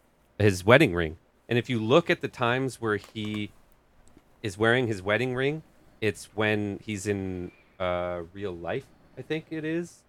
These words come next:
And at the end of the movie, he's wearing his wedding ring. So it was just a double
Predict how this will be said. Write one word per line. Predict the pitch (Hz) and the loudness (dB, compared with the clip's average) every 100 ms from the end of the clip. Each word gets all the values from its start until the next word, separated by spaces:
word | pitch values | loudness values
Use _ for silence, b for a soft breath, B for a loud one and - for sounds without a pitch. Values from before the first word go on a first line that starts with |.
| - | -4
And | 113 110 | -2 0
at | 104 101 | -2 -4
the | 110 | -4
end | 104 113 | -2 -2
of | 101 | -2
the | |
movie, | 101 127 113 95 | -2 -2 -2 -4
he's | 101 90 | -6 0
wearing | 113 | 2
his | 101 82 | 2 0
wedding | 104 107 104 | 2 2 0
ring. | 87 85 90 - _ _ | -4 -4 -6 -14 _ _
So | - 101 92 101 | -4 -2 -2 -4
it | |
was | 101 90 | -8 -6
just | 104 104 - | -10 -12 -12
a | 98 | -12
double | 85 101 98 98 90 | -4 -4 0 -2 -2